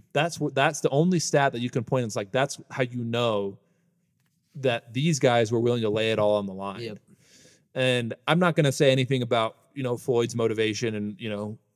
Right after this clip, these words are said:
Speaker 2: Well, we
Speaker 1: what
Speaker 2: know
Speaker 1: he
Speaker 2: what his
Speaker 1: was or what he
Speaker 2: motivation
Speaker 1: wasn't.
Speaker 2: is. I'll say what his motivation
Speaker 1: Well, his
Speaker 2: is.
Speaker 1: motivation's
Speaker 2: He wa-,
Speaker 1: money.
Speaker 2: yeah.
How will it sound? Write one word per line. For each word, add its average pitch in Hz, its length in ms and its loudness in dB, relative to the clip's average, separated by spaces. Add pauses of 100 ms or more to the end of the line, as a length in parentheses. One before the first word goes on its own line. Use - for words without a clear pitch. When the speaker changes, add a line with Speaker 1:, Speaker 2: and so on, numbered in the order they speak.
(500)
Speaker 2:
Well, 139 100 -4
we 131 60 4
Speaker 1:
what 127 60 8
Speaker 2:
know 131 60 4
Speaker 1:
he 127 80 6
Speaker 2:
what - 20 4
his 123 80 6
Speaker 1:
was 127 220 8
or 120 40 2
what 117 120 4
he 113 40 0
Speaker 2:
motivation 113 280 2
Speaker 1:
wasn't. 113 40 0
Speaker 2:
is. - 120 -10 (140)
I'll 135 140 0
say - 160 -2
what 123 120 -4
his 117 100 -6
motivation 143 260 -2
Speaker 1:
Well, 170 80 12
his 170 60 8
Speaker 2:
is. 156 40 6
Speaker 1:
motivation's 175 400 6
Speaker 2:
He 135 40 0
wa-, 147 80 6
Speaker 1:
money. 135 120 -2
Speaker 2:
yeah. 208 260 0